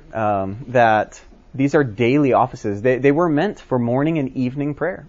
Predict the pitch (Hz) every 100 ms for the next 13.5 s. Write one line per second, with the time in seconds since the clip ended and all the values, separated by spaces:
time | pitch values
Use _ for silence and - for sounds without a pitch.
0 | - 110 113 117 131 131 165 107 - 110
1 | 113 113 117 135 120 110 120 - 135 131
2 | 120 127 135 117 104 - 101 - - -
3 | - - - - - 165 - 175 196 233
4 | 262 - - - - 156 175 - 214 240
5 | 139 151 160 202 277 - - - - -
6 | - 123 120 117 123 143 131 - 147 160
7 | 147 143 139 127 131 156 175 - - -
8 | - 156 151 131 139 156 180 180 170 156
9 | - 147 165 131 - 101 98 90 92 -
10 | 139 131 110 - - - 123 - 151 160
11 | 160 143 120 123 135 120 98 95 92 90
12 | 101 104 98 127 147 151 135 131 - 120
13 | - 95 80 76 -